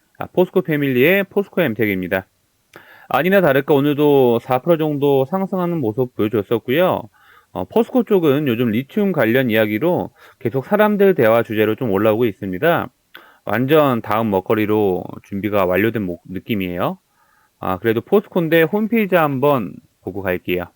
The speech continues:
포스코는 우리 모두 알고 있듯이 철강, 어, 철강 회사가 본체입니다. 그런데 여러분, 철도 원재료예요. 그리고 우리 그냥 철 이렇게 생각하는데 그게 아니고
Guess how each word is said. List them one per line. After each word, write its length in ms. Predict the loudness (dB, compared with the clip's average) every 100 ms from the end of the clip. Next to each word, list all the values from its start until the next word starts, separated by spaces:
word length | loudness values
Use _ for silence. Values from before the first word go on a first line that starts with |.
| _ _ _ _ _ -20 -20 _ _
포스코는 760 | -2 0 2 2 4 4 4 2
우리 140 | 0
모두 340 | 0 0 2 4
알고 280 | 4 2 0
있듯이 960 | -2 -8 -4 -2 0 0 0 -2 -8
철강, 680 | -6 -2 0 2 2 0 -4 -12 _ _ _ _ _ _ -4
어, 180 | -2
철강 640 | -2 0 2 2 2 0 -2
회사가 400 | -2 0 0 -2
본체입니다. 720 | -4 -6 -2 -2 -2 -2 -4 _ _ _ -20 _ -2
그런데 260 | 0 4
여러분, 640 | 4 4 4 2 0 -2
철도 360 | 0 0 4 4
원재료예요. 920 | 4 2 2 2 2 2 0 -2 -8 -8
그리고 360 | -6 -2 0
우리 400 | 2 2 0 0
그냥 240 | -2 -6 -4
철 380 | 0 0 0 -6 _ _ _ _
이렇게 260 | -4 -2 -2
생각하는데 560 | -4 -4 -2 -2 -2 -2
그게 240 | -2 0
아니고 580 | 0 -2 -4 -2 -2